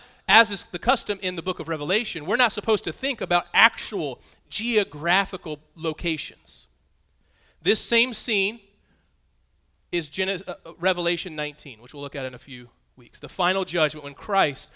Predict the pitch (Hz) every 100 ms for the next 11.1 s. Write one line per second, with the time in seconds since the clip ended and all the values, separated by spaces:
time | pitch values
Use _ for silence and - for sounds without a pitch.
0 | - - 170 190 170 - 185 156 147 -
1 | 190 165 170 156 165 190 214 190 175 156
2 | 165 180 180 - - 185 165 143 131 -
3 | - 165 - - 247 233 185 - 175 -
4 | 226 196 180 196 165 156 170 156 214 233
5 | 302 302 247 - 233 247 - 196 170 170
6 | 202 233 226 190 165 214 220 202 151 127
7 | _ _ _ _ _ _ _ 202 160 -
8 | 196 208 190 147 151 165 165 123 113 _
9 | _ _ _ _ _ _ _ _ _ _
10 | - 202 180 156 170 170 143 147 170 165